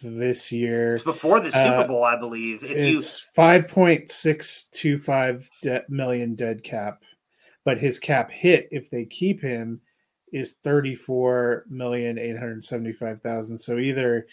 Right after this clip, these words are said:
Speaker 1: he's probably either renegotiating or they are letting him go. And you know what? I think he'll go somewhere else because
Speaker 2: Oh, yeah. He'll, he'll get a starting job somewhere.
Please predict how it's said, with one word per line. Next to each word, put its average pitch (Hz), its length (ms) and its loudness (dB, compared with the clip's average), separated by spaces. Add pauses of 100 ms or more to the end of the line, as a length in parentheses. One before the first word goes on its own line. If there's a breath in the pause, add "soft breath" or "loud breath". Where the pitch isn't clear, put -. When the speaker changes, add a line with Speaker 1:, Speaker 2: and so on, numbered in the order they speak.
(320 soft breath)
Speaker 1:
he's 127 260 -6
probably 135 520 2
either 113 460 -2 (100)
renegotiating 120 1120 -2 (140)
or 107 440 -6 (680)
they 131 320 0
are 113 560 -2
letting 117 260 -4
him 117 180 -8
go. 131 220 -2
And 135 100 -4
you 135 80 -4
know 139 120 0
what? 143 140 2
I 135 120 2
think 156 240 -4
he'll 156 140 2
go 120 340 2
somewhere 113 540 -6
else 110 520 -6
because 101 640 -8
Speaker 2:
Oh, 151 160 8
yeah. 151 320 4
He'll, 240 280 2
he'll 240 180 0
get 196 160 -4
a - 20 -10
starting 113 340 -4
job 123 300 2
somewhere. 87 380 -12